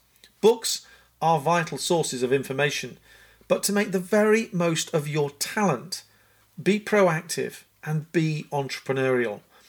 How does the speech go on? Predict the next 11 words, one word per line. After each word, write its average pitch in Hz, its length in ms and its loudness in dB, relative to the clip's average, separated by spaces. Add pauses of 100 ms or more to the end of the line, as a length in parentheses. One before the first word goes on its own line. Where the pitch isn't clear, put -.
(120)
Go 214 160 6
find 226 260 2
a 208 40 4
cause 131 460 0
or 175 160 4
an 180 80 2
activity 180 640 0
that 151 160 -2
matters 156 500 -4
to 139 120 -6
you. 143 340 -2